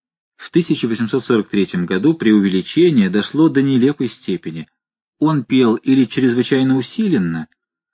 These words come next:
или же так, что решительно ничего не было слышно. Он, можно сказать, отворял только рот,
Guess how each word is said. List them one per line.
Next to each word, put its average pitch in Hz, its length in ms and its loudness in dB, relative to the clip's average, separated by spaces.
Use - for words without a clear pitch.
или 143 200 4
же 135 120 2
так, 185 220 0
что - 160 0
решительно 143 380 0
ничего 143 360 2
не 156 140 0
было 143 160 2
слышно. 87 500 -6
Он, 117 180 4
можно 120 260 4
сказать, 110 380 0
отворял 110 520 0
только 101 340 -2
рот, 156 260 -2